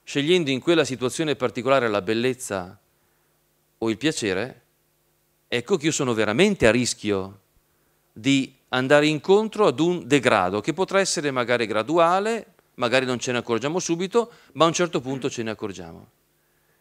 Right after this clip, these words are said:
E con questo torno all'inizio, perché torno a ribadire il concetto che vi ho ribadito sin dalla prima sera che ci siamo visti. Voi siete qui perché avete introdotto i vostri figli nell'iniziazione cristiana.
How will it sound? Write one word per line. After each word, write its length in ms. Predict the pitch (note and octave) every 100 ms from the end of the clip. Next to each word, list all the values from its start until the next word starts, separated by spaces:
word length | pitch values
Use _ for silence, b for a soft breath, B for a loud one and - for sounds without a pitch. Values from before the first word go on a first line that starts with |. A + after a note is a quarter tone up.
| _ _ _
E 140 | - F3+
con 160 | A3+
questo 320 | G3 G#3 B3 A3+
torno 260 | E3 D#3+
all'inizio, 640 | E3+ D3 G#2+ - G#2 G#2+ A#2 _ _ _ _ _ _ _ _ _ _ _ _ _ _
perché 260 | A#2 A#2 B2
torno 260 | G3 F3
a 20 |
ribadire 380 | C3+ C3 C#3 D#3+
il 80 | B2+
concetto 500 | E3+ E3+ D#3 D#3 G3+
che 120 | C3+
vi 100 | A2+
ho 60 | C3+
ribadito 360 | A#2+ B2+ C3+
sin 160 | E3+ C3+
dalla 140 | G#2+
prima 200 | F#2+ A#2
sera 220 | G#2 A#2+ C3
che 80 |
ci 60 | G#2+
siamo 200 | F2+ E2
visti. 340 | A2+ G2 - F#2+ _ _ - _ _ _ _ _ _ _ _ _ _ -
Voi 260 | G#2+ F3+
siete 400 | G3+ F3+ E3+ C3
qui 320 | A#2 D3 G#3 A#3
perché 320 | D3 B2 B2
avete 720 | A#2 B2+ - F#2 F2 - _
introdotto 600 | C#3 C3+ C#3+ D#3+ E3+ -
i 40 | A#2
vostri 320 | D#3 - C#3
figli 220 | E3+ F3
nell'iniziazione 640 | C3+ B2+ B2+ B2+ - B2+ G#2+
cristiana. 640 | G2 - E2+ D#2 E2+